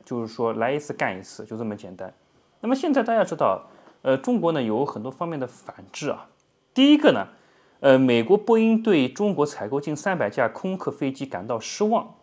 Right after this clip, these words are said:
啊，他就是说啊，开始说这个怪话了啊，意思就是中国跟啊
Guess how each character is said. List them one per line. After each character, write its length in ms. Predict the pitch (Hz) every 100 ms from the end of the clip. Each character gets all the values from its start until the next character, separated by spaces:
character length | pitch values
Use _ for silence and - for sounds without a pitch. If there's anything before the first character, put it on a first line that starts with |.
| _
啊， 160 | - -
他 140 | 131
就 160 | 117 120
是 80 | 113
说 360 | 120 113 113 110 - _ _ _
啊， 160 | 95 95
开 140 | -
始 80 | 113
说 180 | - 131
这 80 | 127
个 80 | 113
怪 240 | - 120
话 260 | 110 147 98
了 200 | - -
啊， 140 | 92
意 160 | 113 110
思 240 | 110 110
就 260 | - 110 104
是 320 | - - 120 - - _ _
中 180 | 139 127
国 160 | 110
跟 380 | 107 113 113 110 -
啊 280 | 98 92